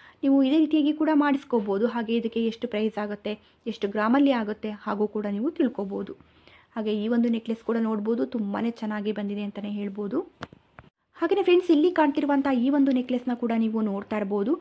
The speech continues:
ಹಾಗೆ ಇದರಲ್ಲಿ ಕೂಡ ಒಂದು ಲಕ್ಷ್ಮಿಯ ಡಿಸೈನ್ ಇರುವಂಥದ್ದನ್ನ ನಾವಿಲ್ಲಿ ನೋಡ್ಬೋದು, ತುಂಬ ಚೆನ್ನಾಗಿ ಬಂದಿದೆ. ಇದರಲ್ಲಿ ಸುತ್ತಲೂ ಕೂಡ ಲಕ್ಷ್ಮಿಯ ಡಿಸೈನನ್ನು ತುಂಬ ಚೆನ್ನಾಗಿ ಕೂಡ ಕೊಟ್ಟಿರುವಂಥದ್ದು.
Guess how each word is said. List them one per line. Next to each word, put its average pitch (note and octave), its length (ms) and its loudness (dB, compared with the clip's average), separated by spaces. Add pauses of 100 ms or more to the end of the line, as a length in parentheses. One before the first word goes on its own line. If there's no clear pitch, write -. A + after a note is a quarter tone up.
(300)
ಹಾಗೆ B3+ 220 2
ಇದರಲ್ಲಿ D4+ 280 4
ಕೂಡ C#4+ 220 2
ಒಂದು C4+ 220 4
ಲಕ್ಷ್ಮಿಯ C#4+ 560 2
ಡಿಸೈನ್ A3 340 2
ಇರುವಂಥದ್ದನ್ನ G#3 460 -2
ನಾವಿಲ್ಲಿ G3+ 300 -2
ನೋಡ್ಬೋದು, G3 440 -4
ತುಂಬ G3+ 360 -4
ಚೆನ್ನಾಗಿ G#3 380 -4
ಬಂದಿದೆ. G3 320 -2 (480)
ಇದರಲ್ಲಿ A3 260 0
ಸುತ್ತಲೂ D4 420 2
ಕೂಡ A3 200 0
ಲಕ್ಷ್ಮಿಯ A3 420 -4
ಡಿಸೈನನ್ನು A#3 480 2
ತುಂಬ G#3 180 -4
ಚೆನ್ನಾಗಿ G3+ 380 -6
ಕೂಡ G3+ 160 -6
ಕೊಟ್ಟಿರುವಂಥದ್ದು. G3+ 760 -4